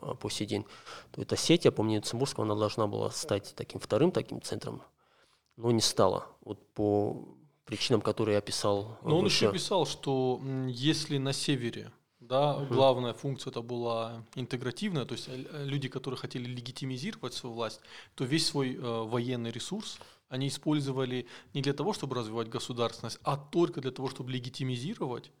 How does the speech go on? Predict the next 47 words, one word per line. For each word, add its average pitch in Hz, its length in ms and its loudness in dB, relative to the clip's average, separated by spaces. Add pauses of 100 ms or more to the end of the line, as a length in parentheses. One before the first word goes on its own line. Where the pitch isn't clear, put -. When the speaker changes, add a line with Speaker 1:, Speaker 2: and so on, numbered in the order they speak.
(180)
Speaker 2:
себя, 156 520 2 (360)
а, 113 460 0 (140)
зарабатывать 120 640 0
ещё 120 220 -2
больше 120 280 -4
денег 151 420 0
и 143 180 2
эти 127 160 -4
заработанные 117 580 -4
деньги 156 320 0
опять 139 440 -2
направлять 120 440 -2
на 120 80 -6
то, 160 160 -6
чтобы 135 340 -4 (120)
статус-кво - 560 0
ни 151 100 2
в - 60 -6
коем - 160 -4
случае 143 300 -6
не 120 120 -2
менялся. 117 480 -4 (340)
То 160 80 -2
есть 139 120 0
была 160 200 4
задача 143 420 -2
законсервировать 127 840 -4
всё, 220 440 2
но 139 100 -2
ни 123 80 -2
в - 60 -8
коем 135 160 -2
случае - 280 -8
не 123 80 -6
дать 120 220 -4
развиваться, 127 520 -4
потому - 280 -12
что 123 100 -10
в - 40 -10
случае 139 300 -6
развития 131 380 -4
они 123 120 -6
уже 120 160 -4
не 117 100 -4
могли 120 240 -2
управлять 113 420 -4
ситуацией. 120 680 -6